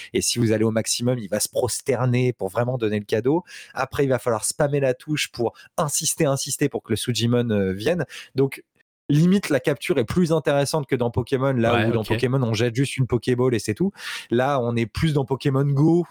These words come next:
Speaker 1: tu vois, où on prend des trucs en plus. Et il y a un tournoi, il y a un tournoi de Sujimon où tu combats d'autres, euh, chefs de Sujimon, dont, euh, une protagoniste fait énormément penser à, euh, l'un des, des maîtres de,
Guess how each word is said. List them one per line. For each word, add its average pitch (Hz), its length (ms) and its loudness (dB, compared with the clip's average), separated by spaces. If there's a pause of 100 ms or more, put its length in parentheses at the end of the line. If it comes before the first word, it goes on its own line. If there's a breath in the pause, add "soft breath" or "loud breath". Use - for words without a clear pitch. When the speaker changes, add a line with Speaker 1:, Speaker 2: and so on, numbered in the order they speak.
Speaker 1:
tu - 140 -2
vois, 131 240 2
où 107 160 -2
on 104 140 0
prend 131 220 0
des 123 120 0
trucs - 200 -6
en 113 80 -2
plus. - 340 -4 (280 loud breath)
Et 151 60 2
il 139 40 2
y 139 60 2
a 131 60 2
un 120 100 0
tournoi, 151 540 -2
il 110 80 -4
y - 20 0
a 98 80 0
un 101 60 -2
tournoi 123 320 -2
de - 40 -8
Sujimon 123 540 0
où 131 80 2
tu - 200 -10
combats 139 400 2
d'autres, 135 500 0 (400 loud breath)
euh, 104 340 2
chefs 139 320 0
de 120 80 2
Sujimon, 120 720 2 (340 loud breath)
dont, 135 540 2 (100)
euh, 104 280 2 (240)
une 170 260 4
protagoniste 131 720 0
fait - 340 -4
énormément 135 920 2
penser 123 580 0
à, 104 360 -2
euh, 95 260 0
l'un 110 320 2
des, 98 420 0
des 95 160 0
maîtres 107 440 0
de, 92 460 2